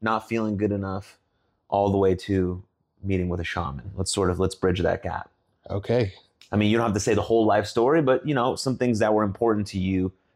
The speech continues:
Speaker 1: that led you down, uh, to wanting to see that person or experiences that led to that path.
Speaker 2: Right. So, you know, there, there was never something that I really felt that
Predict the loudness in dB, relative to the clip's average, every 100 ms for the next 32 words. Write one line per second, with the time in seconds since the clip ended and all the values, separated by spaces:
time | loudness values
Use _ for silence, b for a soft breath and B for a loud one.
0 | -4 -2 2 2 2 2 2 2 0 -2
1 | -4 -10 _ _ _ _ -6 0 0 0
2 | 0 2 2 -2 -4 -10 -6 -4 -4 -4
3 | -2 -2 0 0 0 -2 -2 0 0 0
4 | -2 -6 -12 -10 -4 0 0 0 -2 -2
5 | 0 -2 -2 -6 -8 -10 -12 -12 _ _
6 | b b b 0 2 2 0 2 4 4
7 | 2 -2 -2 0 0 0 -2 0 0 0
8 | 0 -2 -4 -2 -4 -2 -2 -2 -2 -2
9 | -2 0 -4 -4 -8